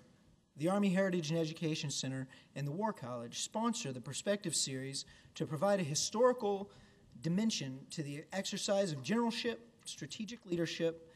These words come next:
and the warfighting institutions of land power. This year's lectures will cover a wide range of topics from the Chesapeake Campaign during the War of eighteen twelve to fresh looks at the U S Army's history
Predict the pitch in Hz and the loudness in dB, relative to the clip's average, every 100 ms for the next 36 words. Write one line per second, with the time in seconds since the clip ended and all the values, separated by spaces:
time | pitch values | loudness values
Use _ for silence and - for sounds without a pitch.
0 | - - - 143 139 160 196 - 208 196 | -20 -20 -10 -4 -2 0 -2 2 0 0
1 | 185 180 - 160 170 160 156 135 127 135 | -2 -2 -6 -6 -4 -2 -4 -6 -6 -4
2 | 131 127 131 120 - 110 - - - - | -4 -4 -4 -6 -10 -16 -20 -20 -20 -20
3 | - _ _ 165 190 226 202 160 185 185 | -20 _ _ 4 4 6 4 4 2 2
4 | 220 202 156 - 165 160 175 - 143 170 | 0 0 -2 -2 -2 0 -2 -2 -2 4
5 | 196 175 185 185 156 - 175 185 202 - | 4 6 4 2 0 0 0 0 -4 -4
6 | - 143 131 - 180 190 - 190 - 180 | -8 -6 -6 2 2 2 0 -2 0 0
7 | 160 147 170 190 160 147 147 170 175 165 | 0 0 0 2 2 0 2 4 4 4
8 | 165 - 156 147 175 180 196 202 - - | 0 0 -2 0 0 0 0 -8 -18 -20
9 | - - - 147 196 185 - 180 185 180 | -20 -18 -6 -2 4 4 4 0 0 -4
10 | 165 165 175 160 170 170 165 170 170 - | -2 2 2 2 2 2 2 2 0 0
11 | 170 170 | -2 -6